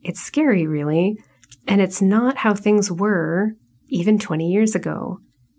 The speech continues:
And I want you to really, like, remember <laughs> that.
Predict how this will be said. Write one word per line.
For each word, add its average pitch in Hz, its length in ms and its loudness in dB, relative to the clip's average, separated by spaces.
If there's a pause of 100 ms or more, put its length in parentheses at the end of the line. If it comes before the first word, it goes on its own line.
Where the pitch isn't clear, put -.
(140)
And 190 160 2
I 202 80 2
want 233 200 0
you 233 100 -2
to 214 80 0
really, 190 760 0
like, 160 260 -6 (320)
remember 165 540 0
<laughs> - 0 -
that. 165 360 -4